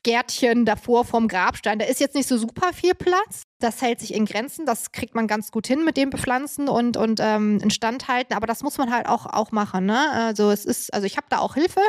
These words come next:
weil ich das tatsächlich in meinem Alltag auch jetzt, obwohl es nah dran ist, schaffe ich's auch nicht, da irgendwie gerade im Sommer jeden Tag hinzufahren, um es zu bewässern. Aber da sollte man auch immer dran denken, dass das auch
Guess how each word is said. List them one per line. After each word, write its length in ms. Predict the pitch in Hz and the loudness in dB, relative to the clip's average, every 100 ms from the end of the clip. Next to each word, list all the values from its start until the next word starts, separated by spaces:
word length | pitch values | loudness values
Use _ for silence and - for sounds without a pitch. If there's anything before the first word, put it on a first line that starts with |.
| 392 _ | 2 _
weil 140 | 214 | -4
ich 60 | 214 | -2
das 180 | 240 - | -4 -4
tatsächlich 320 | 233 226 214 | -4 -4 -2
in 80 | 214 | 0
meinem 160 | 214 | 0
Alltag 320 | - 220 214 - | -2 -4 -2 -2
auch 160 | 233 | 0
jetzt, 180 | 220 - | -2 -2
obwohl 260 | 226 262 339 | 0 2 2
es 140 | - | 2
nah 160 | 226 220 | -2 0
dran 240 | 202 226 | 0 -2
ist, 160 | 277 - | -2 -4
schaffe 160 | 233 | -6
ich's 140 | 208 - | -4 0
auch 160 | 240 | 2
nicht, 120 | 294 | 2
da 120 | 247 220 | 0 0
irgendwie 180 | 220 | 0
gerade 220 | 220 214 208 | -2 -2 -2
im 80 | |
Sommer 180 | 202 208 | -2 -2
jeden 180 | 208 208 | 0 0
Tag 160 | 208 - | -2 -2
hinzufahren, 400 | 220 220 208 202 | -2 -2 -2 0
um 120 | 202 | 0
es 160 | 196 | -2
zu 80 | - | -4
bewässern. 480 | 190 185 214 294 320 359 - | -2 -2 0 0 0 -2 -2
Aber 160 | 202 | 0
da 60 | 214 | 0
sollte 200 | 220 208 | -2 -2
man 100 | 202 | -4
auch 100 | 202 | -2
immer 400 | 226 269 277 285 | -2 0 0 -2
dran 160 | - 208 | -4 -2
denken, 280 | 208 240 269 | -2 -2 -4
dass 160 | - | -4
das 180 | - 233 | -4 -6
auch 380 | - 240 262 - | 0 2 2 0